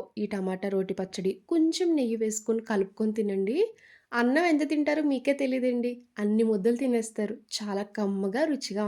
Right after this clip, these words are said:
ఉంటది. ఇంకా లేట్ చేయకుండా ఈ టమాటా రోటి పచ్చడి ఎలా చేయాలో ఒకసారి చూద్దాం రండి. ఇప్పుడు పచ్చడి రెడీ చేసుకోవడానికి స్టవ్ on చేసి ఇలా కడాయి పెట్టుకున్నాక ఆయిల్ వేసుకోవాలి.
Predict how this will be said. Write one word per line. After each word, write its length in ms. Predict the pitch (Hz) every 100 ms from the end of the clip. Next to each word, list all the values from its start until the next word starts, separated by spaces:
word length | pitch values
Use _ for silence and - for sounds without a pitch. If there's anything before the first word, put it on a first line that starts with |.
| 190
ఉంటది. 280 | 185 170 - _ _ _ _ _ -
ఇంకా 220 | 208 196
లేట్ 220 | 190 185 180
చేయకుండా 520 | 202 196 202 196 233 415 -
ఈ 60 | 220
టమాటా 420 | 233 226 254 311
రోటి 220 | 311 294
పచ్చడి 240 | 302 294 302
ఎలా 100 | 285
చేయాలో 320 | 285 294 349
ఒకసారి 300 | 494 - 480
చూద్దాం 320 | 480 466 427 427
రండి. 280 | 392 381 392 - _ _ _ _ _ _ _
ఇప్పుడు 280 | 277 277 403 480
పచ్చడి 360 | 294 269 311 285
రెడీ 180 | 240 220
చేసుకోవడానికి 720 | 220 214 - 196 185 180 330
స్టవ్ 320 | 381 - 240 220
on 100 | 226
చేసి 160 | 233 226
ఇలా 140 | 220 214
కడాయి 340 | 214 180 180
పెట్టుకున్నాక 560 | 180 180 - 185 180 175 349 302
ఆయిల్ 200 | 214 190 180
వేసుకోవాలి. 580 | 175 - 185 170 170